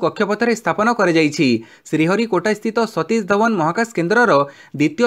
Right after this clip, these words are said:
ଲଞ୍ଚ ପ୍ୟାଡ୍ରୁ କାଲି ଅପରାହ୍ନ ତିନିଟା ଏକଚାଳିଶ ମିନିଟ୍ ସମୟରେ ପିଏସ୍ଏଲ୍ଭି ମାଧ୍ୟମରେ ସିଏମ୍ଏସ୍ ୱାନ୍ର ଉତ୍କ୍ଷେପଣ କରାଯାଇଥିଲା। ଏହା ହେଉଛି ପିଏସ୍ଏଲ୍ଭିର ବାଉନତମ ମିଶନ। ନମ୍ବର ଟ୍ୱେଣ୍ଟି ଏଇଟ୍, ଦେଶରେ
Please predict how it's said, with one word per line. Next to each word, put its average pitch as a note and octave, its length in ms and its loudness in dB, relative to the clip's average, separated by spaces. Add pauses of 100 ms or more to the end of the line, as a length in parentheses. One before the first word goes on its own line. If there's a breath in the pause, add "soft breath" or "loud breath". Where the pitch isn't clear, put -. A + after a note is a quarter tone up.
ଲଞ୍ଚ E3+ 200 2
ପ୍ୟାଡ୍ରୁ G#3 300 0
କାଲି A3 260 0
ଅପରାହ୍ନ F3 320 0 (120)
ତିନିଟା F3 280 0
ଏକଚାଳିଶ G3+ 400 -2
ମିନିଟ୍ A3+ 240 -2
ସମୟରେ G3 320 2 (440 loud breath)
ପିଏସ୍ଏଲ୍ଭି F#3 520 0
ମାଧ୍ୟମରେ G#3 400 0
ସିଏମ୍ଏସ୍ G#3 480 -2
ୱାନ୍ର F3+ 320 0
ଉତ୍କ୍ଷେପଣ G3 320 -4 (100)
କରାଯାଇଥିଲା। D#3+ 560 2 (380 loud breath)
ଏହା F3+ 160 0
ହେଉଛି A3 200 0 (100)
ପିଏସ୍ଏଲ୍ଭିର G3+ 540 0 (360 loud breath)
ବାଉନତମ F#3 440 2 (120)
ମିଶନ। C#3 320 0 (420)
ନମ୍ବର F3 360 0
ଟ୍ୱେଣ୍ଟି F3 240 2 (100)
ଏଇଟ୍, A#2+ 200 -2 (220)
ଦେଶରେ F#3 280 0